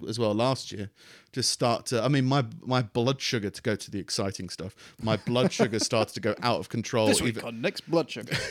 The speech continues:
Speaker 1: <laughs> Well, last week I was fucked.
Speaker 2: Yeah.
Speaker 1: And I've been completely responsible.
Speaker 2: You said you were gonna be, f-, you'd taken this week to be fucked.
Speaker 1: Yeah, to recover.
Speaker 2: Yeah.
Speaker 1: And I've been completely responsible, and my, and I think my liver's just now broken or whatever. But I think it's, like, uh, something about the time of year,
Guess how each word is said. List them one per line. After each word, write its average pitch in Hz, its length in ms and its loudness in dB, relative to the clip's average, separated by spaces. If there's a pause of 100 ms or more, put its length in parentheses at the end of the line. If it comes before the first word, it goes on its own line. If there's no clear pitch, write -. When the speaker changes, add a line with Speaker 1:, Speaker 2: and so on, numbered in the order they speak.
Speaker 1:
<laughs> - 240 -18
Well, 220 120 4
last 254 260 2
week 190 140 2
I - 20 6
was 156 140 4
fucked. - 520 -4 (140)
Speaker 2:
Yeah. 147 220 2 (160)
Speaker 1:
And 160 100 2
I've 151 100 0
been 180 140 2
completely 208 460 0
responsible. 127 720 0
Speaker 2:
You 202 160 -6
said 247 200 2
you 240 80 0
were 220 100 4
gonna 147 120 4
be, 131 80 0
f-, - 260 -10
you'd 151 200 -4
taken 160 380 0
this 160 260 0
week 170 240 2
to 123 100 -8
be 127 100 -4
fucked. - 440 -6 (500)
Speaker 1:
Yeah, 151 280 4
to - 140 -4
recover. 151 540 0
Speaker 2:
Yeah. 131 220 2 (340)
Speaker 1:
And 156 100 4
I've 160 160 2
been 208 140 2
completely 185 400 2
responsible, 143 680 0
and 123 180 0
my, 123 140 4
and 123 340 2
I 113 60 2
think 135 180 0
my 110 80 4
liver's 117 360 4
just 98 160 -6
now 98 100 0
broken 101 480 -2
or 98 60 -2
whatever. 101 260 2 (320)
But 160 80 2
I 170 140 4
think 214 160 4
it's, 135 260 0
like, 131 320 2
uh, 117 220 4
something 185 240 -2
about 104 180 0
the - 80 -16
time 104 240 -2
of 101 80 0
year, 107 320 2